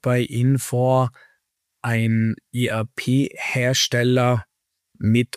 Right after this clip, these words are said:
Branchenausprägung. Was in, in so einer Größe, also wir sind so weltweit ungefähr die Nummer drei, äh,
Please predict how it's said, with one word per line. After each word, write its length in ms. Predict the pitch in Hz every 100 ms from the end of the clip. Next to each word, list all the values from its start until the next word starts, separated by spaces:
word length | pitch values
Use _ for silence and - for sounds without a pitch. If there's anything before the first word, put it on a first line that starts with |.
| -
Branchenausprägung. 1500 | 95 92 107 - - - - - - 92 78 76 67 - 135
Was 260 | - 110
in, 220 | 123 123 -
in 100 | 131
so 160 | 127 127
einer 160 | 120 101
Größe, 480 | 117 143 165 -
also 220 | 135 117 104
wir 80 |
sind 220 | 101 104 -
so 140 | 92
weltweit 420 | 98 117 98 98
ungefähr 400 | 107 107 - 92
die 80 | 90
Nummer 280 | 95 98 87
drei, 440 | 98 107 151 170 - - - - - - -
äh, 280 | 127 123